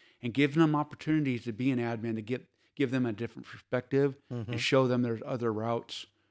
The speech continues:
Speaker 1: or other ways to contribute to the fire service, not necessarily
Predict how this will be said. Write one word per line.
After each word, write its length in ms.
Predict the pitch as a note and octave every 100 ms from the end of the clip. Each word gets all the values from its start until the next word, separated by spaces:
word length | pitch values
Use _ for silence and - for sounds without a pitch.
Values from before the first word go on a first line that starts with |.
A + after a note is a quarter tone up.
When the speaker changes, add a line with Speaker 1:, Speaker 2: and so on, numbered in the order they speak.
| _
Speaker 1:
or 120 | A#2
other 180 | B2+ B2+
ways 360 | A#2 A#2+ A2 -
to 340 | - A2+ A2 A2 - _ _ -
contribute 500 | B2 - C3 A#2 A#2
to 60 | A2+
the 100 | A2
fire 300 | - A2+ A#2+
service, 440 | - C3 C3+ C3+
not 160 | B2 -
necessarily 600 | C3 - A2+ G#2+ A2